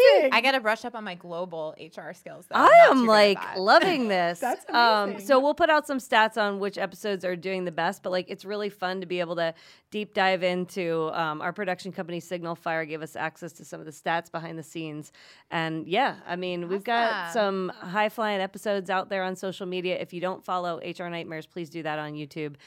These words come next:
Speaker 3: Um, anywhere you listen to podcasts, leave us a five-star review. We got a bunch of new five-star reviews, which I love. Um, and we're gonna get a bunch of five-star reviews out of this episode because this episode is gonna be cray. We're gonna be fighting over the microphone.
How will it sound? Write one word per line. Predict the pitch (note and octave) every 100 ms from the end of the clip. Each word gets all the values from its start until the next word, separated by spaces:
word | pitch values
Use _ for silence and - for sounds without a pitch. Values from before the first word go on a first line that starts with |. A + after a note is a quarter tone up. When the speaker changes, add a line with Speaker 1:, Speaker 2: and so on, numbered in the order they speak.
| - _ -
Speaker 3:
Um, | D3+ D3 -
anywhere | F3+ E3+ D#3+ D#3
you | - D#3+
listen | D#3 D3 D#3+
to |
podcasts, | D3+ D3+ C#3+ D3+ D3
leave | F3 G3
us | A3+
a | A#3+
five-star | G3+ F#3+ G3 A3+ G3
review. | F#3 F3 E3+ F3+ B3+
We | A3+
got | E3+
a |
bunch | E3 F3+ F#3
of | D#3+ -
new | F3+ F3+
five-star | F#3+ F#3 D#3+ F3 F3 F#3+ E3+
reviews, | D3 D#3+ F#3+ -
which | D#3
I | C3+
love. | C#3 C#3+ C#3+ D#3 D#3+ B3 - - - - _
Um, | F#3 F#3 F3+ F3 F3 F3 _
and | G#3 G#3+ G#3
we're | G#3+ B3
gonna | G4+ F4
get | B3
a | G3+
bunch | G#3+ G#3 F#3+
of |
five-star | - F3+ F3 F3+
reviews | E3 D#3 E3 -
out | D#3+
of | D#3
this | D#3 D3
episode | D#3+ - D3+ E3
because | D#3 E3+ G3+
this | C4 C#4
episode | - G#3 G3+ - G3 F#3+ F#3 -
is | F3+ E3
gonna | E3 E3
be | E3 D#3
cray. | - D#3+ D3 C3
We're | D3
gonna | D#3+
be | E3+
fighting | E3 F3 E3+ F3
over | E3+
the | D#3+
microphone. | D#3+ D#3+ D#3 E3 D#3 D#3